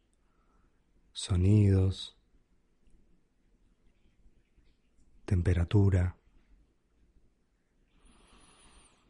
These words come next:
aromas. Abre los ojos. Observa a tu alrededor.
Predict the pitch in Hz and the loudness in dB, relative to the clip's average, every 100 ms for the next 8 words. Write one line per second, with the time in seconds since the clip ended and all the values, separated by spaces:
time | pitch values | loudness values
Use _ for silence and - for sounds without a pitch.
0 | _ _ _ _ _ _ _ _ _ 101 | _ _ _ _ _ _ _ _ _ -2
1 | 98 110 104 92 90 - - - - _ | 2 4 2 0 -4 -10 -16 -20 -20 _
2 | _ _ _ _ _ _ _ _ _ _ | _ _ _ _ _ _ _ _ _ _
3 | _ _ _ _ _ _ _ _ - - | _ _ _ _ _ _ _ _ -20 -20
4 | - _ _ _ - 123 127 117 98 95 | -20 _ _ _ 0 2 2 0 -2 -4
5 | 80 - - - - - - _ _ - | -6 -10 -20 -20 -20 -20 -20 _ _ -20
6 | _ _ _ - - _ _ _ _ _ | _ _ _ -20 -20 _ _ _ _ _
7 | _ _ _ - 101 101 - 127 131 131 | _ _ _ -2 0 0 0 0 2 2
8 | 123 104 98 92 95 90 87 82 80 78 | 0 0 0 0 0 0 -2 -2 -4 -8